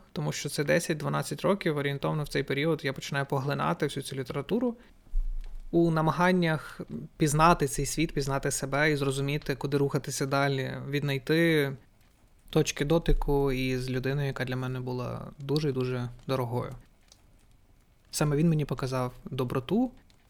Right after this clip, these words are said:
як якість, яку я зміг проявити згодом у своїх практиках. І так краще зрозуміти, що ж є таке оце буття людиною. Мій досвід тривав по-різному, і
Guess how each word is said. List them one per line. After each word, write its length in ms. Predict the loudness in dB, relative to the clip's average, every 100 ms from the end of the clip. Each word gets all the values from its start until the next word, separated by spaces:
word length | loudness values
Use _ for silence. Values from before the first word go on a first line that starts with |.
| -2
як 260 | 0 0 0
якість, 540 | 2 2 0 -2 -4
яку 800 | -4 -4 -4 -4 -2 -2 -2 -4 -8 -2
я 140 | -2
зміг 240 | 0 -4
проявити 460 | -4 -4 -2 -2 -4
згодом 360 | -6 -6 -6 -8
у 80 |
своїх 280 | -8 -8 -8
практиках. 560 | -6 -6 -6 -8 -8 -12 -20 _ -20 _ -20 -20 -20 _ -10
І 280 | -6 -4 -4
так 200 | -6 -6
краще 420 | -4 -2 -2 -4
зрозуміти, 600 | -4 -4 -2 -4 -6 -10 -12 -20 -18
що 180 | -4 -2
ж 160 | 0
є 100 | -4
таке 340 | -4 -6 -6 -8 -14 -20 -20 -20 _ _ -20 -8
оце 280 | -4 -2 -4 -6 -14 -6
буття 460 | -4 -4 0 0
людиною. 500 | 2 0 0 -2 -4 -6 -14 -20 -20 -20 _ _ _ -20 -20 -20 -20 _ _ _ _ _ 2
Мій 180 | 6 8
досвід 600 | 8 8 4 2 0 -12 -6
тривав 560 | 0 6 8 6 4 2
по-різному, 640 | 4 4 2 2 4 2 -2 -12 -4
і 480 | 0 2 4 6